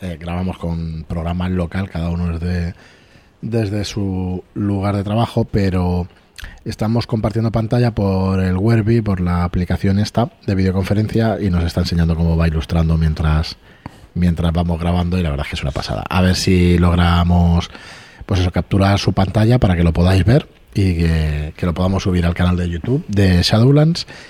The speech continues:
y que lo podáis ver. Bueno, varias cositas. Antes de seguir con el sistema Gumshow, del cual empezamos unas pinceladas de, del sistema en el anterior programa, además deciros que tendremos visita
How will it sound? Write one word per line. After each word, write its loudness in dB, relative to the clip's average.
y -2
que -2
lo 0
podáis 0
ver. -2
Bueno, 4
varias 2
cositas. -2
Antes -2
de 2
seguir 0
con 2
el 2
sistema 0
Gumshow, 2
del 2
cual 0
empezamos 0
unas -2
pinceladas -2
de, -2
del -2
sistema -2
en -2
el -2
anterior -2
programa, 0
además 0
deciros 0
que -12
tendremos -4
visita -8